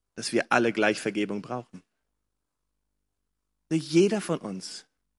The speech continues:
braucht Jesus. Jeder von uns war verloren. Du warst verloren. Ewig verloren.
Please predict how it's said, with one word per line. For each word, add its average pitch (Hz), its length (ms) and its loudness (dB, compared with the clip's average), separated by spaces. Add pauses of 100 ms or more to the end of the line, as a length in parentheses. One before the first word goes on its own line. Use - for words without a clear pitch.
(180)
braucht 113 300 -4
Jesus. - 520 -6 (1000)
Jeder 180 280 6
von 170 160 2
uns 131 180 0
war 117 140 0
verloren. 120 480 -6 (1300)
Du 117 100 -10
warst 110 220 -4
verloren. 120 500 -2 (1600)
Ewig 107 300 0
verloren. 101 420 -10